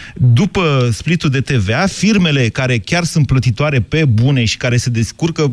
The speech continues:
poate mai greu cu cash flow-ul de la o lună la alta, se vor împrumuta la bănci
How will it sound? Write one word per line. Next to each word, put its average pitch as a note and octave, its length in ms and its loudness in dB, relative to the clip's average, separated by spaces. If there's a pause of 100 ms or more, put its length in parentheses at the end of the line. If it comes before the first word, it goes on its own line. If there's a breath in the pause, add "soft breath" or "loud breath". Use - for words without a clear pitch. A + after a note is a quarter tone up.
poate C#3 240 -4
mai B2+ 160 0
greu F#3+ 240 2
cu C3+ 180 -2
cash D3 220 -2
flow-ul A2+ 280 0
de A2 80 2
la G#2 80 2
o G#2 120 2
lună B2+ 260 2
la G2 140 0
alta, G3 400 -2 (240 loud breath)
se - 160 -4
vor E3+ 180 0
împrumuta D#3+ 540 2
la D#3 160 2
bănci A#2 680 0